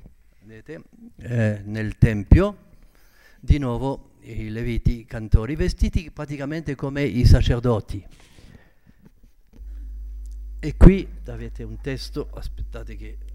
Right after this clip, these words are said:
non ce la faccio. Ogni giorno i leviti, in cima della piattaforma situata nel cortile di Israele, verso l'altare esterno, cantavano un inno speciale per il quale,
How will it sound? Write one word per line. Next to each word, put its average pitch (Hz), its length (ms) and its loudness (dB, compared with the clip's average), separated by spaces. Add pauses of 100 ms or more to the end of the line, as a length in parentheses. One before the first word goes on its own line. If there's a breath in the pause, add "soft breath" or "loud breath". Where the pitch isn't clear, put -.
(240)
non 110 160 -16
ce - 180 -16
la - 80 -16
faccio. 143 600 -16 (760 soft breath)
Ogni 202 200 -6
giorno 156 600 0
i 156 120 -8
leviti, 143 640 -4 (220)
in 127 200 -12
cima 135 560 -8
della 113 280 -12
piattaforma 147 1000 -6 (100)
situata 123 720 -12
nel 110 640 -12
cortile 120 400 -12
di 110 160 -12
Israele, 135 580 -10 (460 loud breath)
verso 139 240 -10
l'altare 165 800 -6 (200)
esterno, 120 640 -14 (220 soft breath)
cantavano 156 1000 -6
un 143 180 -12
inno 175 300 -10
speciale 120 640 -12
per 123 200 -16
il 117 100 -16
quale, 110 420 -14